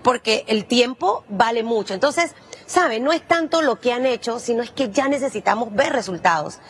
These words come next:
eh, y verlos más concretamente. Fabuloso, aplauso por las cosas buenas que hemos visto, pero todavía necesitamos más. Y para que ese más llegue,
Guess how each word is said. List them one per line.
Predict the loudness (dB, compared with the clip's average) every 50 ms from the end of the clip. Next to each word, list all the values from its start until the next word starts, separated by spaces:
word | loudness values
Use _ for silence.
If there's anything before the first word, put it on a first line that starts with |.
| -20 -20 -20 -20 -12 -2
eh, | 0 2 2 2 0 -2 -2
y | 0 2 2
verlos | 2 2 2 0 0 0 0
más | 2 0 0 0 -2 -2
concretamente. | 0 0 0 0 0 0 0 2 0 0 0 2 0 0 0 -2 -4 -6 -8 -8 -20 -20 -20 -20 -20 -20 -14 0
Fabuloso, | 2 2 2 2 0 -2 0 2 2 2 2 0 -2 0 0 0
aplauso | 0 2 2 2 2 2 2 0 -2 -4 0
por | 0 0 0
las | 0 -4 -2
cosas | -2 -2 0 0 -2 0
buenas | 0 0 0 -2 -4 -4
que | -4 -4
hemos | -2 -4 -2
visto, | -2 -2 -2 0 0 -2 -2 2
pero | 2 2 2 2 0
todavía | 0 0 2 2 2 2 2 2 0 0
necesitamos | 0 -2 -4 -4 -6 -4 0 0 0 0 0 -6
más. | -6 -6 -6 -6 -8 -14 -18 -18 -14 -4
Y | -2 -2 2
para | 2 2 2 2 0
que | 0 0
ese | 0 2 2
más | 2 2 2 0 2
llegue, | 2 2 2 2 -2 -4 -6